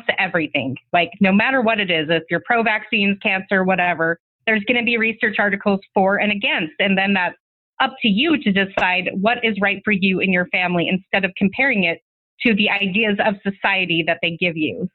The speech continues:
So, and once you have that connection with your body, your mind, and your soul, you can be like, "That's not for me." And you can be okay with that. But you're like, "I'm gonna take this piece because that is for me," and really deciding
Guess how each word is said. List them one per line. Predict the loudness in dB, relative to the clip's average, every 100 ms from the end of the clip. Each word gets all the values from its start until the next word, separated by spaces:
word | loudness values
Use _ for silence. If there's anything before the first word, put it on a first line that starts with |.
| 0
So, | 2 2 -2 _ -6
and | 0
once | 0 0 -2
you | -2
have | 0
that | -2 -2
connection | 0 0 0 0 0
with | 0
your | -2 0
body, | 0 0 0 -4 -2
your | -2
mind, | 0 0 0
and | 0 -2
your | -2 0
soul, | 2 2
you | 0
can | -2 -2
be | 0
like, | 0 -2 -6 _ _ _
"That's | -2 -2 0
not | 0 0
for | 2
me." | 2 2 0
And | -2
you | 0
can | 0
be | 0 -2
okay | -2 0
with | 0
that. | 0 -2
But | -2
you're | 0
like, | 0 -2 -10 _ -6
"I'm | -2
gonna | 0 0
take | -2 -4 0
this | -2 -2
piece | -4 -2
because | -2 0 0
that | 0 0
is | 0 -2 -2
for | 0
me," | 0 0
and | 0 0
really | 0 0 0
deciding | -2 -2 -2 0 -2